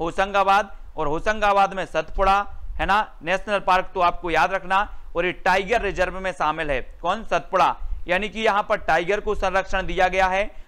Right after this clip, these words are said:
और टाइगर प्रोजेक्ट आपको पता है दोस्तों, मध्य प्रदेश में सबसे पहले कान्हा राष्ट्रीय उद्यान में चलाया गया था टाइगर प्रोजेक्ट। और मध्य प्रदेश का पहला राष्ट्रीय उद्यान भी कौन सा है?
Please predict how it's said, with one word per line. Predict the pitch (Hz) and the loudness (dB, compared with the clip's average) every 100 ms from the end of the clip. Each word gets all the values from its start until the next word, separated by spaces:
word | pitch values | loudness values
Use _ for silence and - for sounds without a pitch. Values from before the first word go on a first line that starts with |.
| - | -6
और | 180 180 - | -2 -2 2
टाइगर | 185 196 254 254 | 2 4 0 0
प्रोजेक्ट | 214 208 220 214 | 0 0 0 0
आपको | 202 202 202 | 0 0 -2
पता | 180 180 202 | -2 0 2
है | 202 | 2
दोस्तों, | 190 185 196 208 - - - - - - - - - | 0 -4 -4 -4 -6 -10 -10 -12 -12 -12 -12 -12 -8
मध्य | 147 165 233 | 0 2 2
प्रदेश | 220 190 196 196 | 0 0 -2 -2
में | 196 208 - - - | -4 -4 -8 -8 -4
सबसे | - 202 226 | 0 -2 -2
पहले | 214 202 202 | -2 0 0
कान्हा | 196 185 202 202 | 2 2 2 4
राष्ट्रीय | 180 170 190 180 | 2 0 -4 -4
उद्यान | 135 160 170 | 0 -2 -2
में | 170 | -4
चलाया | 156 156 160 | -2 0 0
गया | 165 | 0
था | 165 156 | -4 -4
टाइगर | - 156 160 196 | 0 0 0 -2
प्रोजेक्ट। | 190 180 196 202 - - - | -2 0 0 -2 -8 -20 -4
और | 170 | 0
मध्य | 165 170 202 | 0 0 -2
प्रदेश | 196 202 202 | 0 0 2
का | 180 | 0
पहला | - 160 170 196 | 2 0 2 2
राष्ट्रीय | 202 175 - 175 | 2 0 -4 -10
उद्यान | 143 160 165 | -4 -4 -2
भी | 160 | -6
कौन | 156 151 | -6 -6
सा | 170 160 | -4 -2
है? | 165 | -2